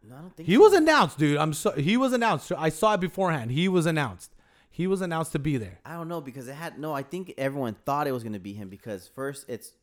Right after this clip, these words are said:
Speaker 1: no, I'm telling you, it's not announced. I, I
Speaker 2: Okay,
Speaker 1: kinda
Speaker 2: okay.
Speaker 1: guarantee you that he did it.
Speaker 2: Okay.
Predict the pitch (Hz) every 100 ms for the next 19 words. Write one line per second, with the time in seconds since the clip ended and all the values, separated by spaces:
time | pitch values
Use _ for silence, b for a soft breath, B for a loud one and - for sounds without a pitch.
0 | _ _ _ 110 131 135 120 175 143 113
1 | 156 131 139 107 - 120 120 _ _ 120
2 | 196 247 269 _ 202 170 214 180 175 175
3 | 165 131 160 117 - 220 285